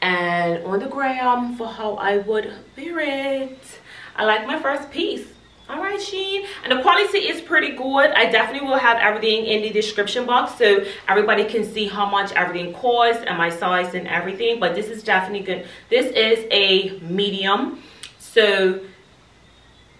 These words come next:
based off of my measurements, you can have an idea of how something will fit you, yeah? Okay, now this is my next piece,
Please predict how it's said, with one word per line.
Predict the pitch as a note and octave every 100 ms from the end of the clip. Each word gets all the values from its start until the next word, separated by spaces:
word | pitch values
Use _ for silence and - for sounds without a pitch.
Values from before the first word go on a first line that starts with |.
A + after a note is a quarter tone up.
| -
based | A#3+ C4+ C#4
off | C4+
of | C#4
my | B3+ A#3 A3+
measurements, | A3 A3+ A#3 A#3 G#3+
you |
can | A3 A3
have | A3+ G#3
an |
idea | - F#3+ F#3+ F#3 G3+ G3
of | F#3 - F#3 F3+ F#3
how | F#3+
something | F3 G3 F#3 F#3 F#3
will | F3+ F3
fit | - E3+ E3
you, | E3 D3+ -
yeah? | G#3+ B3 D#4+ - - _ _ _ _ -
Okay, | C4+ C#4+ B3+
now | A#3+
this | A#3 C4 C#4+
is | D#4
my | D4 C#4+
next | C4+ B3 B3 - -
piece, | - E4+ E4 D#4+